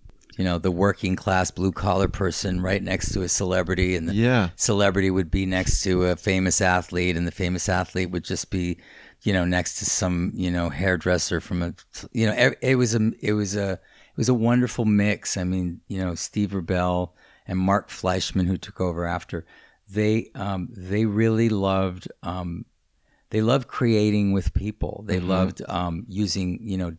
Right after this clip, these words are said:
Speaker 1: different people as their, their colors on their palette.
Speaker 2: Yeah.
Speaker 1: And that,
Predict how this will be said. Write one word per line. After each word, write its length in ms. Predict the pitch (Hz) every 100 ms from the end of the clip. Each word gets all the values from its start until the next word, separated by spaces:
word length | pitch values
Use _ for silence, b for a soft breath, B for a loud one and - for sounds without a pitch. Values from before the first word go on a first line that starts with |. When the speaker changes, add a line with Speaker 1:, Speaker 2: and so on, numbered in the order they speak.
| _
Speaker 1:
different 420 | - - 101 87 -
people 440 | - 101 85 85 -
as 300 | 95 82 -
their, 260 | 90 85 - b b b
their 120 | 92
colors 500 | - 107 101 98 82
on 140 | 85 85
their 100 | 82
palette. 500 | - 107 107 82 - -
Speaker 2:
Yeah. 300 | 104 104 92 90 107
Speaker 1:
And 240 | 101 101
that, 340 | 104 107 98